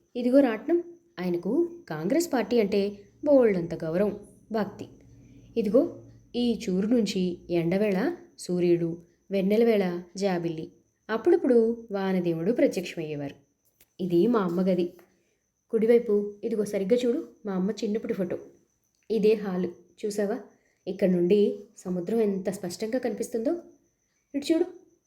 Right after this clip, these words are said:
ఇంటికి సముద్రానికి ప్రహరీ గోడ మాత్రమే అడ్డుంది కదా.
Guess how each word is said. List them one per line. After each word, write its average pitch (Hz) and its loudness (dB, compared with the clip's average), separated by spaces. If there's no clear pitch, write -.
ఇంటికి 226 0
సముద్రానికి 196 -2
ప్రహరీ 202 0
గోడ 226 4
మాత్రమే 220 -2
అడ్డుంది 226 0
కదా. 185 -2